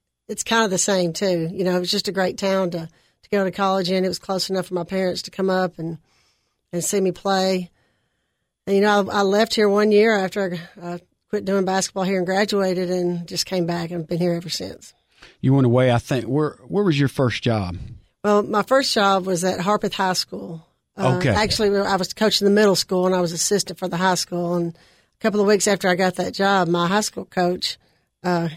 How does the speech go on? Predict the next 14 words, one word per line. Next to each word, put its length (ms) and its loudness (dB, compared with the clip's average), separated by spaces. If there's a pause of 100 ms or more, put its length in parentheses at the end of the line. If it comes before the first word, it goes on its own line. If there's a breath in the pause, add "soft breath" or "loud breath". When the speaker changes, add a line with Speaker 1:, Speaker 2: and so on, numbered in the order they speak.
Speaker 1:
got 120 2
the 60 0
head 160 4
coaching 260 0
job 280 -2
there. 200 -2
So 160 0
I 60 2
coached 260 -4
with 100 -8
him 180 0
for 140 -4
a 60 0
year. 380 2